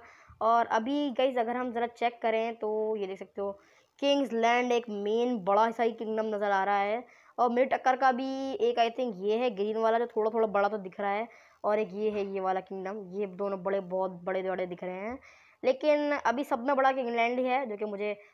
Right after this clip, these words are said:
अभी मैं येलो कब्जा कर लूँगा, फिर तो भाई, मेरा नाम ही हो जाएगा। पूरा, मतलब, कॉन्टिनेंट का एक बड़ा सा हिस्सा जो है, मेरे हिस्से में आ, मेरे हाथ में आ जाएगा। और भाई, बहुत ही तगड़ी फाइट चल रही है, मेरे हर जगह से आर्मी आ गई फाइट लेने के लिए। और अभी ज़रा मैं वॉर की, मतलब,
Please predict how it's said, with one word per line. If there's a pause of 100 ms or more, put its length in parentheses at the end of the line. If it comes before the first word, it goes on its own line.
अभी
मैं
येलो
कब्जा
कर
लूँगा,
फिर
तो
भाई,
मेरा
नाम
ही
हो
जाएगा।
पूरा,
मतलब,
कॉन्टिनेंट
का
एक
बड़ा
सा
हिस्सा
जो
है, (420)
मेरे
हिस्से
में
आ,
मेरे
हाथ
में
आ
जाएगा। (320)
और
भाई,
बहुत
ही
तगड़ी
फाइट
चल
रही
है,
मेरे
हर
जगह
से
आर्मी
आ
गई (580)
फाइट
लेने
के
लिए। (340)
और
अभी
ज़रा
मैं
वॉर
की,
मतलब,